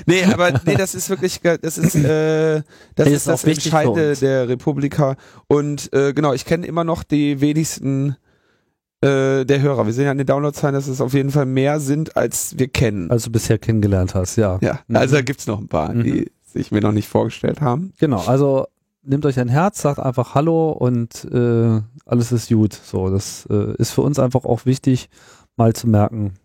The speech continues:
Speaker 2: dass das, äh, wertgeschätzt wird, wenn es denn wertgeschätzt wird. Und das
Speaker 1: Wobei,
Speaker 2: sorgt
Speaker 1: wobei
Speaker 2: für
Speaker 1: ich,
Speaker 2: Motivation.
Speaker 1: ich verlange von, äh, Logbuch Netzpolitik-Hörern, dass sie nicht sagen Hallo,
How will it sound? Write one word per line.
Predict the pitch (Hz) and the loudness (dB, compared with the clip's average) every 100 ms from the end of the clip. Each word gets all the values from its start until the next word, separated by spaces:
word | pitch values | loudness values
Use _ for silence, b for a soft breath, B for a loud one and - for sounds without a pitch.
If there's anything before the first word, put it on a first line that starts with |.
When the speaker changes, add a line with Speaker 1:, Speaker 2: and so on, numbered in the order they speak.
| _ _ | _ _
Speaker 2:
dass | 107 101 - - | -2 0 -2 -4
das, | - 98 - - - - | 0 0 -2 -12 -16 -4
äh, | 101 95 95 90 92 - _ _ | 2 4 2 0 -4 -10 _ _
wertgeschätzt | 110 139 - 143 131 127 - | -4 -4 -2 0 0 0 0
wird, | 120 113 - - | 2 2 0 0
wenn | 117 | 0
es | - | 0
denn | 113 | 2
wertgeschätzt | 107 104 - 110 101 - | 2 0 -2 -2 -4 -2
wird. | 107 98 - b b b b b b _ | -2 -2 -6 b b b b b b _
Und | - 101 95 - | -8 -8 -6 -4
das | 95 - - - - _ _ - B | -4 -6 -16 -20 -20 _ _ -20 B
Speaker 1:
Wobei, | - 147 160 | 0 2 2
Speaker 2:
sorgt | - | 0
Speaker 1:
wobei | 113 165 | 2 2
Speaker 2:
für | 165 | 2
Speaker 1:
ich, | 101 | 2
Speaker 2:
Motivation. | 104 113 110 - 131 90 82 | 2 2 0 2 0 0 -2
Speaker 1:
ich | 123 | -2
verlange | - 151 151 175 | 0 0 0 -2
von, | - 147 147 - | -2 -4 -4 -2
äh, | 139 139 | 0 2
Logbuch | 135 147 135 | 0 0 -2
Netzpolitik-Hörern, | 139 135 - 135 139 127 143 131 | 0 -2 -2 -2 0 0 0 0
dass | 120 120 | 0 -2
sie | 117 | -2
nicht | 120 160 - | 0 -2 -2
sagen | - 131 131 117 | 0 0 -2 -4
Hallo, | - 120 113 135 208 | -4 0 0 0 -2